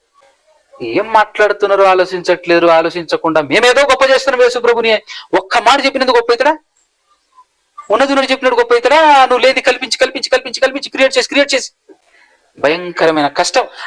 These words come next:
అది యేసుక్రీస్తు ప్రభు గారు అన్నటువంటి మాట ఉంటది ఇరవై మూడవ అధ్యాయం మత్తయి వార్తలో, "ఒకణ్ణి మీ మతములో కలుపుకొనుటకు సముద్రమును భూమిని చుట్టివేయుదురు" అన్నట్టుగా వీళ్ళందరూ చేసే ప్రయత్నం ఏంటో తెలుసా? యేసుక్రీస్తును రెండో దేవుడిని చేయడానికి భయంకరమైన కష్టపడతారు.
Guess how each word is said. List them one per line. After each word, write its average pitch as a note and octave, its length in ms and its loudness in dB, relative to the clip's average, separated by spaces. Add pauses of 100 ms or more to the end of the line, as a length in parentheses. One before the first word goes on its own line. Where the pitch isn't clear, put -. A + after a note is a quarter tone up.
అది D3+ 120 2
యేసుక్రీస్తు F#3 500 -2
ప్రభు F#3 160 2
గారు F#3 180 2
అన్నటువంటి E3+ 400 -2
మాట E3 240 2 (280)
ఉంటది C#3+ 500 -4 (260)
ఇరవై F3 120 2
మూడవ F#3 140 2
అధ్యాయం D#3+ 200 -4
మత్తయి D#3+ 300 -4
వార్తలో, C#3 460 0 (540)
"ఒకణ్ణి A3 400 0
మీ G#3+ 140 0
మతములో G#3+ 600 2 (320)
కలుపుకొనుటకు F#4 920 2 (200)
సముద్రమును G#3+ 680 0
భూమిని G#3+ 320 0
చుట్టివేయుదురు" G#3+ 840 2
అన్నట్టుగా F#3+ 460 2 (260)
వీళ్ళందరూ G3+ 320 2
చేసే G#3+ 220 0
ప్రయత్నం G3+ 360 0
ఏంటో F3+ 120 0
తెలుసా? F3+ 320 2 (240)
యేసుక్రీస్తును G3 560 -2
రెండో G3+ 220 2
దేవుడిని G#3 400 2
చేయడానికి A3 640 2 (280)
భయంకరమైన C#4 760 0
కష్టపడతారు. A3+ 540 -2